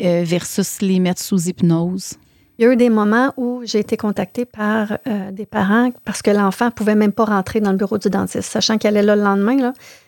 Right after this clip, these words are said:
Speaker 2: Il manquait l'école, il manquait la, non, il rentrait pas dans l'auto pour aller chez le dentiste. Fait qu'à ce moment-là, ils vont venir en consultation privée dans mon bureau.
Speaker 1: Avant, là.
Speaker 2: Avant. Pour être capable de voir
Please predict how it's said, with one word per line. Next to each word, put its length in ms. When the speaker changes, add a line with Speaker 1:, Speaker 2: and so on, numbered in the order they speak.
Speaker 2:
Il 60
manquait 320
l'école, 400
il 80
manquait 320
la, 340
non, 220
il 140
rentrait 280
pas 100
dans 120
l'auto 280
pour 160
aller 220
chez 120
le 80
dentiste. 420
Fait 120
qu'à 80
ce 80
moment-là, 260
ils 80
vont 140
venir 180
en 80
consultation 480
privée 320
dans 140
mon 100
bureau. 360
Speaker 1:
Avant, 400
là. 300
Speaker 2:
Avant. 260
Pour 120
être 120
capable 340
de 80
voir 360